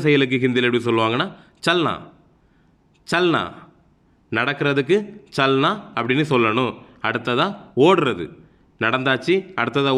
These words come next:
ஓடுவாங்கல்ல, அந்த ஓடுறதுக்கு ஹிந்தியில எப்படி சொல்லுவாங்கன்னா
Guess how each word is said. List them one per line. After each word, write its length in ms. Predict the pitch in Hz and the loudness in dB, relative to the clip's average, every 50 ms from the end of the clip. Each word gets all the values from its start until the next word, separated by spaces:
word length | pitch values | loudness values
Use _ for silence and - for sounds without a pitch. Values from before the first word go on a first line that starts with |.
| 135 | 6
ஓடுவாங்கல்ல, 480 | 151 165 160 160 156 147 143 151 175 185 151 139 - - - - - - 107 | 6 6 4 4 2 2 2 2 2 0 -2 -6 -10 -16 -20 -20 -8 -4 -2
அந்த 160 | 117 120 120 143 180 180 - - - - 113 120 | -2 0 0 -2 -2 -4 -8 -16 -12 -2 2 4
ஓடுறதுக்கு 460 | 151 185 190 190 185 170 165 147 151 143 143 | 4 4 4 4 4 2 2 2 2 2 2
ஹிந்தியில 260 | 131 123 127 123 120 | 2 2 2 2 2
எப்படி 140 | 117 120 110 | 2 0 0
சொல்லுவாங்கன்னா 420 | 123 113 113 110 110 113 127 160 | 2 0 2 0 0 0 -2 -2